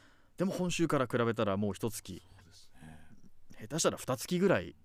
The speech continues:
Speaker 1: こう九州とかと比べるとね、違いますもんね。
Speaker 2: すっごい寒い中で。
Speaker 1: そう、花見してね。
Speaker 2: 花見をして。すっごいもう花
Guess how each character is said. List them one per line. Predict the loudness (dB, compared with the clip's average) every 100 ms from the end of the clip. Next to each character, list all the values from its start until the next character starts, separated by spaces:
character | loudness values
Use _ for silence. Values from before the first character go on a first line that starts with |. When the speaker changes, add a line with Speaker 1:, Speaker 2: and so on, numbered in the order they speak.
| -20 -8
Speaker 1:
こ | -6
う | -2
九 | -2
州 | 0 -2
と | -6
か | -8
と | -8
比 | -6 -4
べ | -4
る |
と | -4 -4
ね、 | -4 -6 -16 -20 -16 0
違 |
い | 2
ま | 2
す | 0
も | -6
ん | -12
ね。 | -12 -12
Speaker 2:
す | -14 -18
っ | 2
ご | 4
い |
寒 | 6 4 0 0
い | -2
中 | -6 -6
で。 | -8 -12 -14 -14 -10
Speaker 1:
そ | -6 -2 4
う、 | 6
花 | 6 4
見 |
し | 8
て | 6
ね。 | 8
Speaker 2:
花 | 8
見 | 8
を | 8
し | 0
て。 | 4 4
す | 4 0 2 -2 0 0 4 4 4 0 -2 -2
っ | 0
ご | 2
い |
も | 4 6
う |
花 | 6